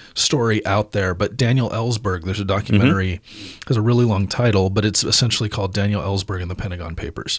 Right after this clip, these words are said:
Speaker 2: Oh, really?
Speaker 1: It's really great.
Speaker 2: Okay.
Speaker 1: And I would recommend you watching it, um, anybody out there interested.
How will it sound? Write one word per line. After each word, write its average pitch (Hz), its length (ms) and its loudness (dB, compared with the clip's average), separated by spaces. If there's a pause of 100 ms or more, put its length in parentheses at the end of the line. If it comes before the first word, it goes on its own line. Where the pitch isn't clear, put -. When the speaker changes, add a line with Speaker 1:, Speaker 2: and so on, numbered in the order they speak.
(140)
Speaker 2:
Oh, 156 100 8
really? 175 240 6 (520)
Speaker 1:
It's - 120 4
really 131 280 2
great. 113 320 0 (100)
Speaker 2:
Okay. 160 160 6
Speaker 1:
And 131 100 6
I 123 80 8
would 131 80 6
recommend 123 380 4
you 113 100 4
watching 107 360 0
it, 95 200 -6
um, 104 400 -2 (140)
anybody 104 360 0
out 98 140 -2
there 92 140 -6
interested. 95 600 -2